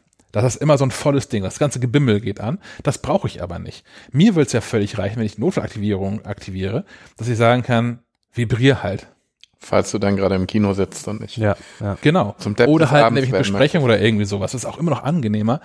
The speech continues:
Speaker 1: wenn dann irgendwie das Telefon vibriert und man sagen kann, „Entschuldigung, das ist wichtig, ich gehe jetzt mal kurz raus“,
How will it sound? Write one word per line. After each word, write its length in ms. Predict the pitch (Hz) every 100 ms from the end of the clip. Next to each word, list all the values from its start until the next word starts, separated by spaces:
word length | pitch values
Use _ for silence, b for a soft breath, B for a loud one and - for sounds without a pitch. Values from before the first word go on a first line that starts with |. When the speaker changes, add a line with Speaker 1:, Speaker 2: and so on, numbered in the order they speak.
| B B B
Speaker 1:
wenn 80 | 123
dann 140 | 120
irgendwie 260 | 113 127 117
das 200 | 113 -
Telefon 380 | - 151 - 127
vibriert 300 | 117 117 123
und 60 |
man 120 | 117 110
sagen 240 | 113 113
kann, 380 | 123 110 113 110 _ _
„Entschuldigung, 260 | - 156 131
das 120 | 113
ist 100 | 113
wichtig, 320 | 147 - 110
ich 100 | 107
gehe 100 | -
jetzt 120 | 117 123
mal 80 |
kurz 260 | 107 117 98
raus“, 380 | 104 147 226